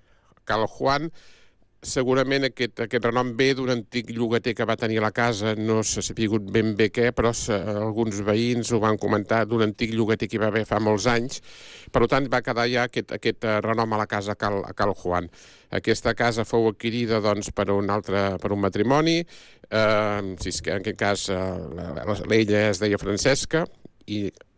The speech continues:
coneguda com Sisqueta, ja li van col·locar la Sisqueta,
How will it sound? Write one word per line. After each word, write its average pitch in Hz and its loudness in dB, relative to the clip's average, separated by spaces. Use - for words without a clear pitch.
coneguda 107 2
com 98 -2
Sisqueta, 113 0
ja 117 2
li 117 2
van 110 0
col·locar 110 2
la 120 -2
Sisqueta, 117 -2